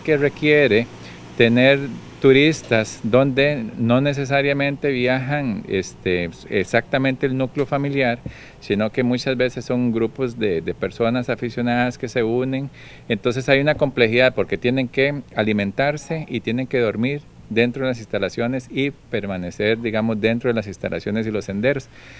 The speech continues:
Eso lleva una complejidad de que nos tuvimos que preparar con estas obras de distanciamiento social, de hacer construcciones, de hacer adaptaciones, de no quedarnos estáticos para llevar un chirripó seguro.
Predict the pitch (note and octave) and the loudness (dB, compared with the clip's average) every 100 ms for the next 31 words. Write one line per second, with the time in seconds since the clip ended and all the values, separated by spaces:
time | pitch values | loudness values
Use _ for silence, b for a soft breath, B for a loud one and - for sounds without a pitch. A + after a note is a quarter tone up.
0 | B B - C3+ D#3 C#3+ D3+ D#3 D3+ D3+ | B B 0 2 2 6 6 6 2 0
1 | C3 B2+ A2+ A#2 B2 C#3 C#3 A#2+ G#2 - | 2 2 4 4 6 6 2 0 -2 -4
2 | - G2+ A2 C3+ - C#3 D3 C#3+ D3 C#3+ | -4 0 0 0 -2 -4 -2 0 0 0
3 | D3 - - - - - - - - G#2 | -2 -10 -20 -20 -20 -20 -20 -18 -4 0
4 | A2+ G#2 C#3 C3 C3 C3+ C#3 B2 G#2+ - | 0 2 0 4 4 4 4 2 0 -2
5 | G2+ G#2 A2 C3+ B2+ B2 C3+ B2+ G2+ E2+ | -4 -4 -4 -4 -6 -4 -2 0 -2 0
6 | A2 A#2 D3 C3+ C#3 - C3+ C3 F#2+ D#2+ | -2 -2 -4 -6 -6 -4 -2 -2 -4 -4
7 | - A#2 C#3 C#3 - C3+ - C3 C3+ F#2+ | -2 -2 0 -2 -4 -6 -4 -6 -4 -4
8 | F2+ G2 B2+ B2 C3 C3+ C#3 - B2 A#2+ | -4 -4 -2 -2 -2 -6 -8 -6 -6 -6
9 | C3+ C#3 - G2 F2 F2 F#2 A2 - - | -8 -8 -4 -2 -2 -2 0 -2 -4 -8
10 | A2+ B2 C3+ B2+ B2 B2+ C3 C#3 - F#2+ | -8 -6 -4 -4 -4 -2 -2 -8 -8 -6
11 | E2+ F2 - | -4 -4 -6